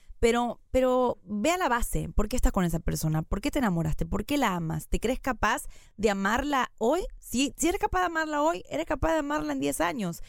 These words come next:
Si hoy la amaste como es, la vas a amar igual en diez, veinte, cincuenta años.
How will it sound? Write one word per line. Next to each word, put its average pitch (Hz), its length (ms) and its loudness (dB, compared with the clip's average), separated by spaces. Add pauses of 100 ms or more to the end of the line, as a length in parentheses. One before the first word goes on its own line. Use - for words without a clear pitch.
(200)
Si 202 260 2
hoy 233 140 2
la 311 120 0
amaste 226 380 0
como 165 320 0
es, 180 420 0
la 175 180 0
vas 220 180 -2
a 349 40 0
amar 240 200 0
igual 165 340 -4 (140)
en 196 220 -2
diez, 180 340 2
veinte, 180 320 -2
cincuenta 170 600 0
años. 214 340 0